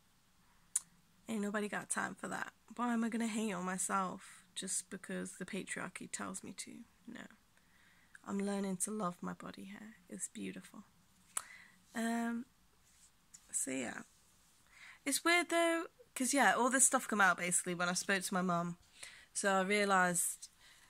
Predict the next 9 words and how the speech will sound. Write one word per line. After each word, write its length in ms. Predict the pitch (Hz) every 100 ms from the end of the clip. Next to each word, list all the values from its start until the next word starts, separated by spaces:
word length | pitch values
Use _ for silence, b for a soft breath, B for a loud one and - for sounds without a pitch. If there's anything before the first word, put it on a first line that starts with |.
| B B _ -
like, 380 | 214 185 - - - _ - _ _ b b b b _ _ _ _ _ _
it's 240 | 208 202 214
a 40 |
bit 180 | 226 -
fucked 420 | - 226 - -
up 240 | 208 -
how 600 | - 190 185 180 170 147 - - _
when 420 | 202 202 190 190
finally, 960 | 185 226 240 240 233 233 233 226 220